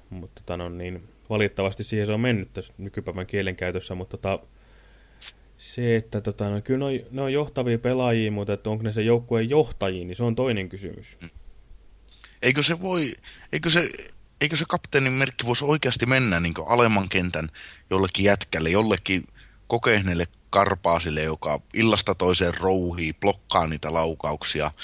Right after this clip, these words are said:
Speaker 2: on siinä vastustajan, vastustajan ihon, ihon alla ja tekee välissä räppässeen niitä tärkeitä maalejakin sitten, kun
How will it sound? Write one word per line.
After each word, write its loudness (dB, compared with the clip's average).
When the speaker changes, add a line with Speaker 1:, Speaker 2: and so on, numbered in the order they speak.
Speaker 2:
on 4
siinä 4
vastustajan, 0
vastustajan 0
ihon, 0
ihon 2
alla 2
ja -2
tekee 2
välissä 6
räppässeen 2
niitä -4
tärkeitä 0
maalejakin 2
sitten, -8
kun -4